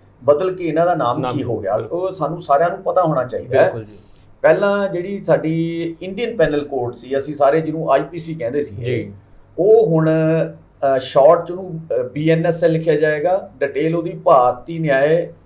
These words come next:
Speaker 1: ਸਹਾਇਤਾ
Speaker 2: ਜੀ।
Speaker 1: ਬਣ ਗਈ ਹੈ ਇਹ।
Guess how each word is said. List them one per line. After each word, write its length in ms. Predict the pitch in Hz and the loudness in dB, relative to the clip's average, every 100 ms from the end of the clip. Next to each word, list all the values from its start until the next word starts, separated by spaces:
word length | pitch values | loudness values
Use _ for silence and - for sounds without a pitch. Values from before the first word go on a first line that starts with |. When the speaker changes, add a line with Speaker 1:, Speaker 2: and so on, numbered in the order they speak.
| _ _ _ _ - - - - _ _ _ _ _ _ | _ _ _ _ -18 -18 -18 -20 _ _ _ _ _ _
Speaker 1:
ਸਹਾਇਤਾ 840 | - 170 160 165 160 - 110 - - - - 123 | -4 0 2 2 0 -2 -4 -4 -20 -20 -14 -4
Speaker 2:
ਜੀ। 100 | 123 | -2
Speaker 1:
ਬਣ 120 | 110 | -2
ਗਈ 240 | 110 139 | -6 2
ਹੈ 120 | 147 | 2
ਇਹ। 260 | 151 165 165 | 4 0 -2